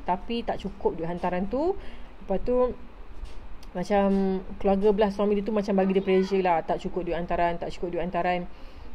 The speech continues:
So lelaki ni tadi juga pernah kurung dia, macam dia penderaan jugalah isteri dia, dia dera isteri dia. Dan kalau kat India ni, dia India, dia, dia Muslim dah, orang Islam kat India. Kat India, kalau kata isteri tu balik,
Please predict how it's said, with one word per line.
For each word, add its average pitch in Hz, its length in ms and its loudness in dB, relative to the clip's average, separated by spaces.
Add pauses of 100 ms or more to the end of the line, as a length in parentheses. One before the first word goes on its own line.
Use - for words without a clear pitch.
(120)
So 254 240 2
lelaki 202 400 4
ni 220 80 4
tadi 214 240 2
juga 226 400 2
pernah 208 480 2
kurung 208 480 4
dia, 214 240 6
macam 247 240 0
dia 269 560 6
penderaan 247 400 6
jugalah 226 400 4
isteri 202 320 0
dia, 190 200 6
dia 185 40 8
dera 196 200 6
isteri 202 280 2
dia. 233 320 4 (480)
Dan 214 160 6
kalau 247 240 6
kat 233 160 8
India 254 400 6
ni, 208 200 2 (520)
dia 214 160 -2
India, 208 320 4
dia, 196 200 2
dia 190 160 2
Muslim 196 360 2
dah, 175 160 0
orang 165 160 -2
Islam 160 320 -6
kat - 120 -8
India. 170 240 -4 (560)
Kat 208 120 6
India, 277 560 6
kalau 254 240 6
kata 254 240 2
isteri 247 480 0
tu 285 120 0
balik, 247 600 6